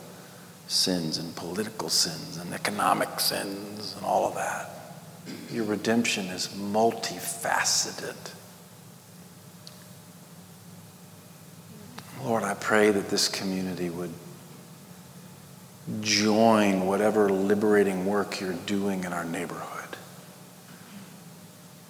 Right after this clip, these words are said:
And I, I, I pray too, Lord, that you would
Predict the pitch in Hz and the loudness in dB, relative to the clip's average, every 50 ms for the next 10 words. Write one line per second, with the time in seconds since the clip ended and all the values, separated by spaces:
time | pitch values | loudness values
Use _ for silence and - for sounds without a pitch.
0 | - - - - - - - - - - - - - - - - - - - - | -20 -20 -20 -20 -20 -20 -20 -20 -20 -20 -20 -20 -20 -20 -20 -18 -18 -18 -18 -18
1 | - - - - - - - - - - - - - - - - - - - - | -18 -20 -20 -20 -20 -20 -20 -20 -20 -20 -20 -20 -20 -20 -20 -20 -20 -20 -20 -20
2 | - - - - 175 143 127 117 117 113 113 113 117 120 120 113 - - 95 95 | -20 -18 -16 -12 -10 -8 -6 -4 -4 -4 -4 -6 -6 -6 -6 -6 -6 -6 -6 -6
3 | 95 95 95 98 - - - - 98 98 - - - - - - - - - - | -6 -6 -6 -8 -8 -6 -6 -4 -4 -4 -4 -6 -10 -12 -12 -14 -16 -16 -18 -18
4 | - - - - - - - - - - 113 110 107 104 - - - 117 110 107 | -16 -10 -6 -4 -4 -4 -4 -4 0 4 4 6 6 4 4 2 4 4 4 4
5 | 104 98 101 98 98 95 92 - 92 87 - - - - - - - - - - | 4 2 2 2 2 0 -2 -4 -6 -8 -10 -12 -14 -16 -16 -16 -16 -16 -18 -18
6 | - - - - - - - - - - - - - - - - - - - - | -18 -18 -18 -20 -20 -20 -20 -20 -20 -20 -20 -20 -20 -20 -20 -20 -20 -20 -20 -20
7 | - - - - - - - - - - - - - - - - - - - - | -20 -20 -18 -18 -18 -18 -18 -18 -18 -18 -20 -18 -18 -18 -18 -18 -18 -20 -20 -20
8 | - - - - - - - - - - - - - - - - - - - - | -18 -18 -18 -18 -20 -20 -20 -20 -20 -20 -20 -20 -20 -20 -20 -20 -20 -20 -20 -20
9 | - - - - - - - - - - - - - 139 147 170 180 165 143 123 | -20 -20 -20 -20 -20 -20 -20 -20 -20 -16 -12 -6 -2 2 4 6 6 8 8 8
10 | 98 | 6